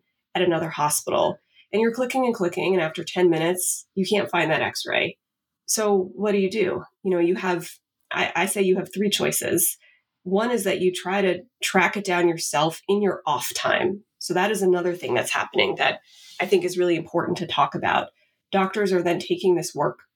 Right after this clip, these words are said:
home with them as homework and doing it in their off time, trying to find that old X-ray. And maybe you're filling out a paper medical release, re-, medical records release form, having it faxed over,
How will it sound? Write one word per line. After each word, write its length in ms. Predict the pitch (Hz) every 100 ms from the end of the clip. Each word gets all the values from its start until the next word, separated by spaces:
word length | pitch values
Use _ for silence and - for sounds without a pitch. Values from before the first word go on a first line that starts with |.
| _
home 260 | - 196 202
with 160 | 226
them 280 | 247 240 254
as 200 | - -
homework 520 | - 277 - - - - _ - -
and 140 | 190 190
doing 220 | 220 233
it 80 | 202
in 100 | 185
their 160 | -
off 200 | 156 156 -
time, 280 | 143 - 160
trying 280 | - 165
to 60 | 160
find 380 | 160 156 165 160 - -
that 140 | 156
old 160 | 151 -
X-ray. 640 | - - - - 180 - _ _ _ _ -
And 320 | 175 170 165 - _ -
maybe 180 | 185 185
you're 100 | 180
filling 380 | 180 196 185 170
out 260 | 170 -
a 60 | -
paper 340 | - 190 185
medical 380 | 175 160 170 165
release, 560 | 160 156 170 170 - - -
re-, 220 | 185 180 -
medical 380 | 208 208 220 190
records 360 | 185 185 170
release 320 | 160 160 190
form, 560 | - 233 220 202 196 196 - - - -
having 300 | 180 190 185
it 120 | - - -
faxed 400 | 151 196 - -
over, 600 | 190 185 185 180 175